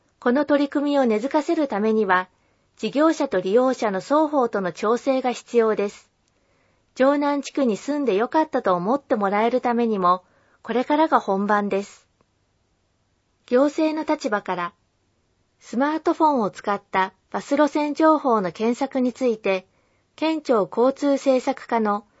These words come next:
松田孝之企画調査係長に伺いました。バスや鉄道をもっと身近に。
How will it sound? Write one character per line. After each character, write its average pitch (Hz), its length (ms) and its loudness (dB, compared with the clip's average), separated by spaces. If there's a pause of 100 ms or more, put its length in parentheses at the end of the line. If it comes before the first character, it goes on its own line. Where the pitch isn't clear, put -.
(260)
松 226 280 -6
田 311 120 2
孝 311 240 0
之 311 300 0
企 - 160 -14
画 254 240 -4
調 262 220 0
査 262 120 -6
係 269 380 -2
長 294 240 2
に 208 140 0
伺 220 340 -2
い 254 60 0
ま 240 160 0
し - 100 -16
た。 196 220 -4 (1160)
バ 262 140 0
ス 330 160 -4
や 269 140 0
鉄 190 300 -8
道 277 220 6
を 277 60 4
も 277 180 4
っ 311 80 -6
と 247 120 0
身 190 120 -2
近 196 260 -6
に。 185 240 -8